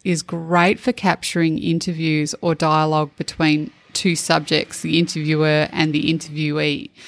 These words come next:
And they give the audience an alternative perspective for the scene. So, for example, if you're filming an interview front on, you might reverse the angle by moving the camera to behind the interviewee,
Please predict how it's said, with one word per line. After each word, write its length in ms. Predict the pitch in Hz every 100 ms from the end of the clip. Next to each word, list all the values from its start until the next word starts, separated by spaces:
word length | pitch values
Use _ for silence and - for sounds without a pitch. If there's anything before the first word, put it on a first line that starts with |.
| - - -
And 240 | 185 190 190
they 100 | 196
give 240 | 220 262
the 120 | 330
audience 480 | 277 185 170 160 170
an 100 | 180
alternative 720 | 165 160 - 175 175 175 165
perspective 640 | 170 - - 165 - 165 151
for 140 | -
the 140 | 151 151
scene. 580 | - 156 151 - - - - -
So, 200 | - 196
for 160 | 185 208
example, 440 | 196 190 175 175
if 120 | 170 214
you're 120 | 269
filming 340 | - 302 240
an 100 | 180
interview 720 | 165 170 175 160 156 151 151 -
front 380 | - 202 170 -
on, 540 | - 156 - 208 254 262 _
you 300 | 190 175 190
might 460 | 190 190 208 254 240
reverse 440 | 202 175 170 170
the 140 | 185
angle 320 | 160 160 160 156
by 180 | 160
moving 380 | 156 165 170 185
the 80 | 180
camera 420 | - 170 160 156
to 160 | 151 160
behind 840 | - 160 - - 170 185 214 214
the 240 | 185 - 160
interviewee, 840 | 151 147 151 147 143 151 180